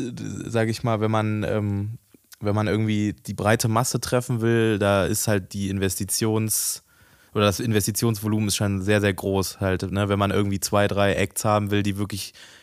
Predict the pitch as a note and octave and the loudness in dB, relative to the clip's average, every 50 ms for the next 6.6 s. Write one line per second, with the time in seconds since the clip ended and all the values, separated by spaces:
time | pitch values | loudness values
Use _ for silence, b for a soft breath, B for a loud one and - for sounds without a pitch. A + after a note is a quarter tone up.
0 | B B - - B2+ A#2 G#2+ A#2 A2+ A#2 - - B2 A#2 A2 A2 A#2+ A2+ A2+ A2+ | B B -12 -8 -6 -2 0 2 0 0 2 4 4 4 4 4 2 2 2 0
1 | A2 - G#2 G#2+ G#2+ G#2+ - A2 G#2+ G#2 - A2+ - - A2+ G#2 G#2 - - A#2 | -2 0 0 2 0 2 0 -2 -2 2 2 2 2 2 0 -2 -2 -2 0 0
2 | A2 G#2 A2 G2+ - G2 G2+ F#2+ G#2+ A2 A#2 A2+ G#2+ G#2 G#2+ G2+ G#2 G2+ A2+ G2+ | 0 0 0 0 -2 -2 -2 0 2 2 4 4 4 4 4 4 4 4 2 -2
3 | - - B2 A2 G2+ G#2+ G2+ - - - G2 F2+ - A2+ G#2+ A#2 A#2+ A2+ G#2 G2 | -2 0 0 2 0 0 0 -2 -4 -4 -4 -2 2 2 4 4 4 2 0 0
4 | G2 G2 G2 F#2+ F2 - A#2 A#2 A#2 A#2+ A#2 - A2+ A#2 A#2 A#2+ G#2 G2+ G2+ G#2+ | 2 0 -2 -2 -2 -2 -2 -2 0 0 0 2 0 0 0 0 -2 -2 -2 -6
5 | - - - - A2 G2+ - - A2 A#2 - - - A#2+ A#2+ A2+ G2+ G2 G2 F#2+ | -8 -6 -4 -4 -4 -4 0 -2 0 0 0 0 0 2 2 2 2 0 0 -4
6 | - - A#2+ A#2 - - A#2 A#2 A2+ - B | -4 -6 -6 -6 -4 -4 -4 -2 -2 -4 B